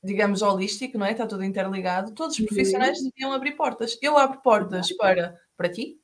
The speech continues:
Speaker 1: se for necessário, abro portas para personal trainers, abro p-, portas para psicólogos, não é? Portanto, tu também abres portas, neste caso, para, para a nutrição, isso é fantástico. Mas claro que tem sempre de haver, falas sempre um pouco, um pouquinho, porque isso é impossível de nós não falarmos. Tu estás a,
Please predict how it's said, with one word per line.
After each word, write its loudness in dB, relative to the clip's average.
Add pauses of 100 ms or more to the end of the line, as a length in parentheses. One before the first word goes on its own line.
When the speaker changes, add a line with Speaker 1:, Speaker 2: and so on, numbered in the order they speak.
(140)
Speaker 1:
se -14
for -4
necessário, -2 (240)
abro 4
portas 2
para -2
personal -4
trainers, -4
abro 4
p-, -16 (100)
portas 2
para 0
psicólogos, -2
não -2
é? -2 (320)
Portanto, 4
tu -2
também -2
abres 0
portas, 0
neste -6
caso, 2
para, 0
para -2
a 4
nutrição, -2
isso -2
é -4
fantástico. -6 (220)
Mas 2
claro 6
que -10
tem 0
sempre -4
de -4
haver, 0
falas 2
sempre -4
um -4
pouco, -2
um -2
pouquinho, -2
porque -8
isso 0
é 2
impossível 2
de -4
nós 2
não 0
falarmos. 2
Tu -6
estás 2
a, 0